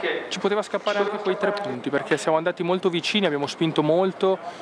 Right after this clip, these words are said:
siamo stati compatti, siamo stati coesi, abbiamo perso un po' di distanza nel momento che abbiamo preso gol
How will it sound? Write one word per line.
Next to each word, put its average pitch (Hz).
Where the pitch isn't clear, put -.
siamo 147
stati 147
compatti, 165
siamo 143
stati -
coesi, 170
abbiamo 196
perso 214
un 185
po' 202
di 202
distanza 180
nel 160
momento 165
che 156
abbiamo 156
preso 160
gol 185